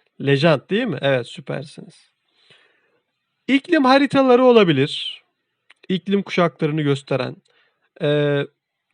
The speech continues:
doğal afetleri gösteren deprem haritaları olabilir. Deprem kuşaklarını gösteren. Bunun gibi özel amaçlı kullanılan diğer harita türleri de olabilir.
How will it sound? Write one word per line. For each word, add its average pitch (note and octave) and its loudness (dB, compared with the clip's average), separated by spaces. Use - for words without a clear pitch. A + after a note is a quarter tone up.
doğal B3+ 6
afetleri A3+ 0
gösteren D3+ 0
deprem F3 2
haritaları F3+ 0
olabilir. B2 -2
Deprem C3 -2
kuşaklarını B2 -10
gösteren. D#3+ -6
Bunun B3+ -2
gibi F3 0
özel G3+ 4
amaçlı C3+ -4
kullanılan F3+ -6
diğer F#3+ 2
harita E3+ -4
türleri C3+ -6
de A#3+ -4
olabilir. F3 -2